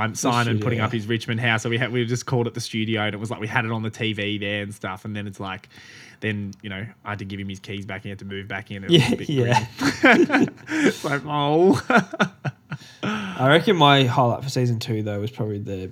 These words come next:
Speaker 1: Deeks interview. I reckon
Speaker 2: Yeah.
Speaker 1: just kind of probably our biggest name we've had.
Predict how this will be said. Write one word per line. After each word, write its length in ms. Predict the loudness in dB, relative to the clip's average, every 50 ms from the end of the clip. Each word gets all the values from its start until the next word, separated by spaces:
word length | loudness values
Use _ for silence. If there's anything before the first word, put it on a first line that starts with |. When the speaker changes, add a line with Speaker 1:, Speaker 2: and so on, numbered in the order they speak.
| -14 _ _
Speaker 1:
Deeks 280 | -10 -8 -8 -8 -10 -10
interview. 340 | -10 -8 -8 -8 -10 -10 -12 -14 -20 _ _ _ _ _ -20 -20 -20 -20 -20 -20 -12 -4
I 140 | 0 2 4
reckon 280 | 4 4 4 2 2
Speaker 2:
Yeah. 420 | 2 0 -2 -4 -2 -2 -4 -2 2
Speaker 1:
just 200 | 4 4 4 6
kind 260 | 8 8 8 8 6 4
of 140 | 2 0 -4 _ _ _ _ 0
probably 280 | 6 6 8 8 8 6
our 60 | 4
biggest 340 | 4 4 4 4 4 2 0
name 200 | -2 -2 -2 -2
we've 120 | -4 -2
had. 320 | -2 -2 -2 -2 -4 -6